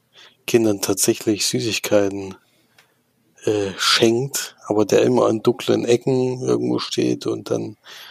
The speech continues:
so ein schönes Bonbon um die Gegend wirft und das kannst du dann aufsammeln oder eben nicht. Und der Candyman hat halt das Problem, dass ihm irgendwann mal die Hand abhanden gekommen hat und er hat sich da so einen Haken reingemacht, so ein bisschen wie bei,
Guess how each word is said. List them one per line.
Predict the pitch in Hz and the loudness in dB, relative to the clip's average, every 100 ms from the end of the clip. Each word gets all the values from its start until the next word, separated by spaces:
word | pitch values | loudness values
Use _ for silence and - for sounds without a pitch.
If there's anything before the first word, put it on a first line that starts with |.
| - | -20
so | - 113 | -2 0
ein | |
schönes | 104 113 107 | 2 2 2
Bonbon | - 113 117 120 117 | 2 2 4 4 2
um | 117 | -2
die | 117 | 0
Gegend | 117 113 113 | 2 2 2
wirft | 110 110 - | 0 0 -4
und | - 107 | -4 -2
das | - - - | -2 -4 -2
kannst | 107 107 - | -2 -2 0
du | 113 | 0
dann | 104 | 2
aufsammeln | 107 131 - 131 151 165 165 131 | 2 4 4 4 6 4 2 -4
oder | 113 113 | -2 0
eben | 107 117 | 0 2
nicht. | 165 - - _ - - - - - - _ _ _ _ | 0 -2 -14 _ -20 -20 -20 -20 -20 -20 _ _ _ _
Und | 120 117 113 117 110 - - - | 4 4 4 0 -2 -4 -4 0
der | 113 | 0
Candyman | 110 127 131 131 127 127 120 | 2 2 2 0 2 2 2
hat | 113 107 | -2 2
halt | 113 110 107 - - _ _ _ _ _ _ - | 2 2 0 -6 -8 _ _ _ _ _ _ -4
das | 120 - | -2 -2
Problem, | - 104 113 113 | -4 -4 -4 -4
dass | 101 | -4
ihm | 107 110 | -6 0
irgendwann | 127 131 131 110 110 113 | 2 2 2 2 2 4
mal | 107 | 2
die | 104 104 | 2 0
Hand | 117 139 120 | 0 0 0
abhanden | 113 113 107 110 110 | 0 2 0 0 -4
gekommen | 104 - 113 110 | -4 -2 -2 -2
hat | 120 - | -4 -4
und | 107 | -2
er | |
hat | 107 - | -2 -2
sich | 117 - | -4 0
da | 110 | 0
so | 104 | 2
einen | 104 - | -2 2
Haken | 104 123 | 2 4
reingemacht, | 113 101 101 101 104 | 2 2 0 -4 -6
so | - | -4
ein | 107 | -4
bisschen | 110 107 104 | -4 -2 -2
wie | 104 | -2
bei, | 107 104 | 0 0